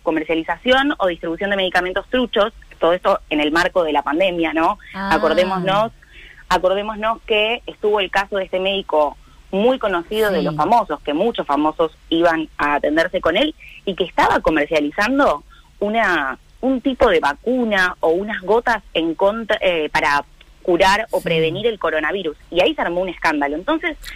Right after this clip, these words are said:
Speaker 2: Por
Speaker 1: la
Speaker 2: sus
Speaker 1: primera
Speaker 2: redes.
Speaker 1: Claro,
Speaker 2: Claro.
Speaker 1: por sus redes y a-, por, eh, también aparecieron audios de WhatsApp,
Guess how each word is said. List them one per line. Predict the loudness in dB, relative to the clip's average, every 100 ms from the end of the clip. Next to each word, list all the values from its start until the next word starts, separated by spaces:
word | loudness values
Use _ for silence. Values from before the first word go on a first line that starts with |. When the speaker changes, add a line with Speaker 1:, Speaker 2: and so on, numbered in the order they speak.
| 0
Speaker 2:
Por | 2 4
Speaker 1:
la |
Speaker 2:
sus | 4
Speaker 1:
primera | 4 2 2
Speaker 2:
redes. | 0 -2 -6 -14 -20 -20 -20 -20 -10 0
Speaker 1:
Claro, | 2 4 0 -4 -10 -20 -20 -20
Speaker 2:
Claro. | -14 -4
Speaker 1:
por | -4 -4
sus | -4
redes | -4 -2 -4 -8 -8
y | -2
a-, | 0 -2 -8 -10
por, | -2 0 0 -4 -10 -12 -2
eh, | 0 0
también | -2 -4 -4 -4 -4 -4
aparecieron | -2 -2 0 0 0 0 0
audios | 0 0
de | -2
WhatsApp, | 0 -2 0 2 2